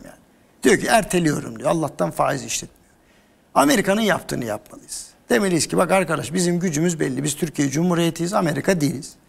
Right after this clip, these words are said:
Ama sana şu iyiliği yapacağım." Almam gerekenlerin bazılarını senden almayacağım.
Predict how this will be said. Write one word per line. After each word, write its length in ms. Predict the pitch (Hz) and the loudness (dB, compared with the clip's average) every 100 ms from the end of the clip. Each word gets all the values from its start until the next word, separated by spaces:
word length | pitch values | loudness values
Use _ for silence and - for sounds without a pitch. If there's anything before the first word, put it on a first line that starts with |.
| _ _ - | _ _ 2
Ama 200 | 226 202 | 4 4
sana 220 | 202 214 | 4 2
şu 140 | - 220 | 2 2
iyiliği 280 | 175 165 139 | 2 2 0
yapacağım." 380 | 120 110 - - _ _ _ _ _ | -4 -14 -20 -20 _ _ _ _ _
Almam 440 | 214 254 240 208 180 | 4 4 4 4 4
gerekenlerin 680 | 208 190 185 180 180 185 | 2 2 0 0 0 2
bazılarını 380 | 202 190 139 156 | 2 2 0 -4
senden 280 | 160 131 151 | -4 -4 -2
almayacağım. 480 | 127 110 - - - | -4 -6 -12 -20 -20